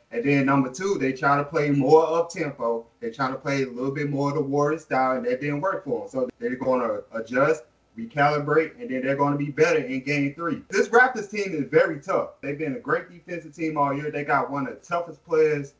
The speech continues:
in the league leading them in Kawhi Leonard. And then Fred VanVleet to follow that. They're gonna be fine. They're gonna be fine going forward. They can still win. They, they have a great shot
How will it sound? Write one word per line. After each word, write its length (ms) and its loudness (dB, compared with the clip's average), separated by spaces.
in 220 -4
the 100 0
league 480 -4
leading 400 -2
them 220 0
in 80 -6
Kawhi 560 0
Leonard. 300 -6
And 120 -10
then 260 0
Fred 260 -2
VanVleet 720 -6
to 100 -16
follow 360 -2
that. 360 0
They're 200 6
gonna 200 2
be 120 2
fine. 480 2
They're 140 2
gonna 160 0
be 120 -4
fine 360 -2
going 280 -4
forward. 300 -8
They 200 6
can 100 -4
still 400 0
win. 360 0
They, 360 0
they 180 0
have 200 -2
a 60 -2
great 300 2
shot 400 0